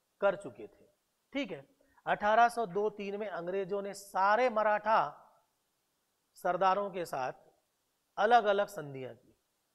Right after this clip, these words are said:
अलग-अलग संधियां की, और सबको अप्रत्यक्ष रूप से सहायक संधि से कमजोर बनाया। सहायक संधि से फड़फड़ाने वाले मराठा सरदारों ने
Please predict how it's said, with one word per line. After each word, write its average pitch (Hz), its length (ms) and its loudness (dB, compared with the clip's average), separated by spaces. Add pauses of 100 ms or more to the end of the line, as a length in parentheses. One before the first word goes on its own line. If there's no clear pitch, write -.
(1200)
अलग-अलग 190 360 -2
संधियां 180 380 -14
की, 156 180 -20 (600)
और 175 120 -8
सबको - 440 -4
अप्रत्यक्ष 208 800 -2
रूप 196 180 -8
से 151 420 -10 (420)
सहायक 190 400 -4
संधि 175 320 -10
से 208 120 -12
कमजोर 147 380 -10
बनाया। 98 340 -20 (1500)
सहायक 196 380 -2
संधि 202 320 -10
से 214 160 -8
फड़फड़ाने 208 600 -4
वाले 156 380 -4 (1600)
मराठा 180 480 -2
सरदारों 180 520 -2
ने 139 180 -10